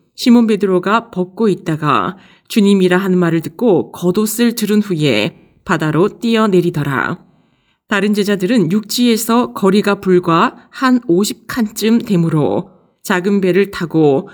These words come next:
물고기 든 그물을 끌고 와서 육지에 올라보니 숯불이 있는데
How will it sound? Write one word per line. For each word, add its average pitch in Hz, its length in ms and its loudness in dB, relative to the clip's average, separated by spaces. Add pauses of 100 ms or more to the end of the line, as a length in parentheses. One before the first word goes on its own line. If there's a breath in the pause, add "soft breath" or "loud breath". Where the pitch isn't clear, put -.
(240 loud breath)
물고기 214 540 0
든 220 260 2
그물을 202 480 0
끌고 240 260 -2
와서 160 640 -4 (420)
육지에 220 600 2
올라보니 185 760 0
숯불이 269 440 -4
있는데 147 640 -2